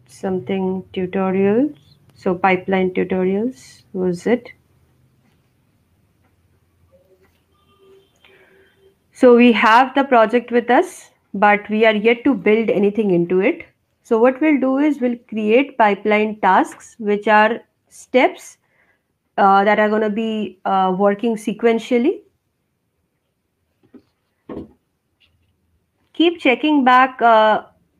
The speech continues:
the repository, uh, to see what an example of, you know, uh, a Maven task would look like.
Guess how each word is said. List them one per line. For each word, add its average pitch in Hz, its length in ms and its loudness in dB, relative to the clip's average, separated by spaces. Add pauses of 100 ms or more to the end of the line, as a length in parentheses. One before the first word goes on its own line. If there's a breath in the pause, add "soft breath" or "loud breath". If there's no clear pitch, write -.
(220)
the 214 540 2
repository, 220 880 -2
uh, 220 240 4
to 233 180 -2
see 262 580 -2 (760)
what 233 320 0
an 240 120 2
example 208 600 0
of, 214 260 2
you 220 80 0
know, 233 280 4
uh, 185 580 0 (760)
a 214 100 2
Maven 208 440 2
task 226 400 2
would 214 260 -6
look 247 220 0
like. 277 320 0